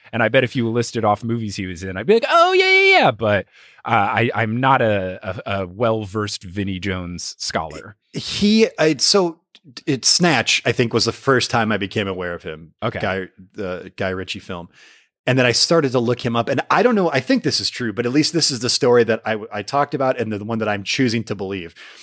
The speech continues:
Speaker 2: is that he was a professional soccer player at,
Speaker 1: Oh,
Speaker 2: before he
Speaker 1: cool.
Speaker 2: was an actor. He was a pro soccer player. And it could be true, or it could just have embellished a little bit, but I believe he got kicked out of soccer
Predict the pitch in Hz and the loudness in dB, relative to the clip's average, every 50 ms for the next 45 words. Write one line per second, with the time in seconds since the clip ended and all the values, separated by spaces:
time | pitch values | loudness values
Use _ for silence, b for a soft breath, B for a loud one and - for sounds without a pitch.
0 | B B B B _ - - 117 113 123 113 110 - - - - 165 160 156 151 | B B B B _ -4 -2 2 4 4 2 2 0 -4 0 4 4 6 6 6
1 | 131 147 139 131 131 120 - - 147 - 151 - - - 160 - - 220 226 - | 4 6 4 4 4 2 0 -2 -2 0 2 2 2 2 2 2 2 2 2 0
2 | 117 - - 90 78 78 78 - _ _ _ _ _ _ - 117 104 98 - - | -2 -8 -12 -12 -14 -14 -18 -20 _ _ _ _ _ _ -8 -6 -6 -6 -4 -2
3 | - 180 226 175 - - - 113 - - 131 127 117 113 113 107 - 123 113 113 | 0 2 2 2 0 -2 -6 -6 -4 0 2 4 4 4 4 2 0 -2 -2 -2
4 | 107 113 117 120 110 - - 80 82 98 92 - - - - 123 117 113 107 117 | -2 0 0 0 -2 -2 -6 -14 -14 -12 -12 -12 -12 -6 -2 0 0 0 0 0
5 | 107 104 101 107 - - 95 87 80 76 B B B B B B B B B B | -2 -4 -6 -8 -14 -12 -12 -12 -12 -14 B B B B B B B B B B
6 | _ _ - 131 127 123 120 117 110 - _ _ _ _ _ _ _ _ _ _ | _ _ -2 0 0 0 0 -2 -6 -10 _ _ _ _ _ _ _ _ _ _
7 | - 113 95 - - 165 156 160 190 - - 160 160 156 156 147 - - 120 113 | -10 -10 -6 0 0 2 2 2 0 0 2 2 4 4 2 2 -2 -2 -2 -2
8 | 107 - - - 135 127 113 123 - - 123 117 107 113 110 104 127 117 110 107 | -4 -2 0 -2 0 0 0 -2 -2 -2 -2 -2 -2 -2 -2 0 0 0 0 0
9 | - - 107 101 95 101 90 - 110 110 104 117 113 131 165 151 - 175 156 135 | -2 -4 -6 -8 -8 -8 -6 -6 -6 -6 -4 -2 0 0 0 0 0 -2 -2 0
10 | 170 151 - _ - - - 165 190 - - 208 190 185 175 - - - 170 160 | 0 -2 -2 _ -8 -2 0 0 0 2 0 0 2 2 0 0 0 2 2 4
11 | 165 160 - 127 113 113 107 - | 2 2 2 0 -2 -2 -2 -4